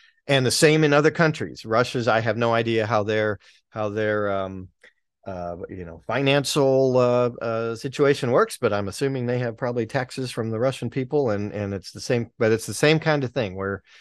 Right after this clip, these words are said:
where it's a Russian government that, uh, has funded their Soyuzes, their Mir space stations, and, and their attempted aborted lunar program back in the sixties, and so forth. And now, and now China actually, s-, you know,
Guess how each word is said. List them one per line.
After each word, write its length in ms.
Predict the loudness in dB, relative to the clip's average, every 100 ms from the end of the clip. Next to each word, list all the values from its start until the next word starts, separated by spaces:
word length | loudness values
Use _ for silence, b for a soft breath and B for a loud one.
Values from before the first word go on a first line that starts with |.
| b b -4
where 160 | 0
it's 220 | 2 2
a 100 | -2
Russian 540 | 0 2 2 0 -2 0
government 600 | 0 2 -2 -4 -8 -14 b b b _
that, 500 | -4 0 0 0 0
uh, 140 | 0
has 220 | 2 -2 -2
funded 520 | 2 4 4 4 2
their 480 | 0 0 0 0 -4
Soyuzes, 840 | -4 -2 0 0 -2 -4 -6 -4
their 240 | -2 -2
Mir 240 | -2 -2 -4
space 320 | 0 2 2
stations, 640 | 0 -2 -2 -6 -6 -6
and, 240 | -6 -6 -10 B B -10
and 220 | -6 4
their 340 | 8 10 8
attempted 720 | 6 4 0 2 0 0 -6 -8
aborted 580 | -2 2 4 4 0 -6
lunar 380 | -4 -2 -2 0
program 440 | 0 0 0 -2
back 240 | -2 -4 -6
in 100 | -8
the 60 |
sixties, 600 | -8 -8 -6 -6 -6 -8 -14 b b b _
and 240 | -6 -6
so 200 | 0 0
forth. 360 | 0 -2 -6 -2
And 100 | 0
now, 300 | 2 2 2
and 160 | 0 0
now 160 | 0
China 520 | -2 -2 -2 0 -4 -2
actually, 360 | -2 -2 -4 -6
s-, 160 | -8
you 120 | -4
know, 240 | -2 -2